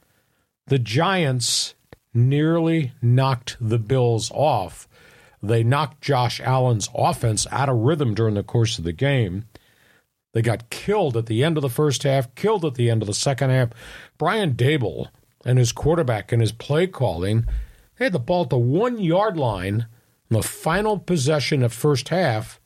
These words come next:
could not score, could not get the play off. Final possession in the game to win the game that turned out to be a field goal kicking contest, could not put it in the end zone because of formation problems,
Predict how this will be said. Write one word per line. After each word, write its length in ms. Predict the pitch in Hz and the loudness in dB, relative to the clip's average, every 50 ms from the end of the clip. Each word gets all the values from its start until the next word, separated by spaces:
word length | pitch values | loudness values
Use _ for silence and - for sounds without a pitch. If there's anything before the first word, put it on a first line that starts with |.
| _ _ _ _ - _ | _ _ _ _ -14 _
could 220 | - - 160 143 | -2 -2 0 2
not 180 | 135 123 117 - | 2 0 0 -2
score, 400 | - - - 110 98 98 120 127 | -2 -2 0 0 2 2 0 -2
could 200 | - - 135 123 | -2 -2 0 2
not 180 | 139 139 120 | 2 2 0
get 100 | - 127 | -2 -2
the 80 | - - | -4 -4
play 260 | - - 131 127 120 | -4 -2 0 2 2
off. 380 | 117 113 107 95 113 151 - - - - - - - - - - | 2 2 2 0 0 -2 -4 -8 -18 -20 -20 -20 -20 -20 -20 -20
Final 460 | - - - - 165 180 190 196 185 | -20 -16 -4 -2 -2 0 2 0 -2
possession 840 | - - 160 143 120 117 180 208 185 - - 143 123 123 135 139 131 - _ _ _ - _ - | 0 0 0 0 2 2 2 0 0 0 0 2 2 2 2 0 -4 -12 _ _ _ -20 _ -2
in 120 | 139 139 | 0 2
the 100 | 139 135 | 2 2
game 720 | 117 95 - - 156 160 202 233 233 208 160 143 147 151 139 | 2 -2 -4 -2 0 0 2 2 2 2 2 0 0 -2 -4
to 180 | 120 - 139 127 | -2 -2 0 0
win 360 | 117 117 139 202 240 233 220 | 2 2 2 0 0 0 -2
the 100 | 202 165 | -2 0
game 500 | 117 120 107 90 85 90 87 92 123 139 - - - _ _ _ _ | 0 -2 -2 0 -2 -2 0 0 -2 -2 -4 -12 -20 _ _ _ _
that 120 | 127 123 | -4 -4
turned 240 | 117 - 139 131 127 | 0 0 0 2 2
out 80 | 127 117 | 0 0
to 60 | 117 | 0
be 100 | 117 120 | 0 -2
a 60 | 107 | -2
field 240 | - - 190 202 165 | 0 0 0 0 2
goal 120 | 160 135 | 0 0
kicking 360 | 117 - 113 92 95 104 104 95 | 0 -2 -2 -2 0 0 2 2
contest, 480 | 101 95 90 - - 92 87 - - _ - - - - - _ _ - | 2 0 0 0 -2 -2 -2 -4 -8 _ -20 -20 -20 -20 -20 _ _ -2
could 160 | - 147 123 | -2 2 2
not 240 | 139 135 123 120 - | 2 0 0 -2 -2
put 160 | - 143 131 | 0 2 2
it 160 | 131 113 113 | 2 0 0
in 160 | - 123 120 | 2 2 2
the 140 | 113 98 101 | 4 4 2
end 180 | 117 123 123 117 | 2 2 4 4
zone 220 | 123 120 120 117 | 4 4 2 2
because 320 | 113 104 - 113 104 92 | 0 0 -2 -2 0 0
of 80 | 104 - | -2 -4
formation 520 | - - 120 110 117 117 113 113 - 110 | -2 -2 0 2 2 2 0 0 -2 -2
problems, 520 | 98 - - - 90 - 90 98 95 - | -2 -2 -4 -6 -6 -4 -4 -4 -4 -4